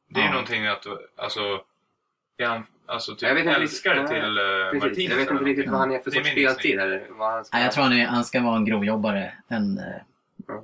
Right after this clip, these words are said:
Speaker 2: städare, tror jag. Ja, jag fattar inte heller.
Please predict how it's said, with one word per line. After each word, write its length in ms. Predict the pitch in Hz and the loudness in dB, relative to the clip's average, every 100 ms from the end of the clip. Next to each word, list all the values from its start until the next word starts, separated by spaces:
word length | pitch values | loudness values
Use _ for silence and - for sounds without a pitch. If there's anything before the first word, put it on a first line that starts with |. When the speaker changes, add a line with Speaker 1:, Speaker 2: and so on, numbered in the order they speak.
| - | -8
Speaker 2:
städare, 640 | - 113 101 95 110 - - | -6 -2 -2 0 -2 -2 -4
tror 180 | - | -6
jag. 80 | - - _ _ - | -6 -8 _ _ -4
Ja, 260 | 123 117 | 0 2
jag 140 | 127 - | 0 0
fattar 200 | - 135 | -2 0
inte 120 | 113 | 0
heller. 340 | 139 131 104 | 0 0 0